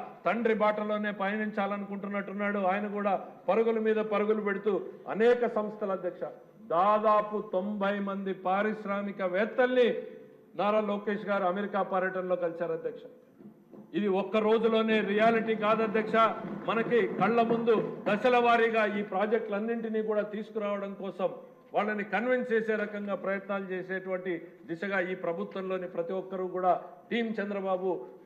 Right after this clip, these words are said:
నా-, పనిచేస్తుంది అన్నటువంటి విషయాన్ని మీ ద్వారా సభ, ప్రజలకు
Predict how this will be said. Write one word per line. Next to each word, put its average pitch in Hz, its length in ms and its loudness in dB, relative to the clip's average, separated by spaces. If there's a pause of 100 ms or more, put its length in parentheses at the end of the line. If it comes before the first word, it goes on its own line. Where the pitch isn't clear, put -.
(280)
నా-, 160 320 -4 (140)
పనిచేస్తుంది 208 640 0
అన్నటువంటి 185 460 -6
విషయాన్ని 190 380 -4 (300)
మీ 175 80 -6 (100)
ద్వారా 180 260 2 (400)
సభ, 160 140 -4 (520)
ప్రజలకు 190 360 -2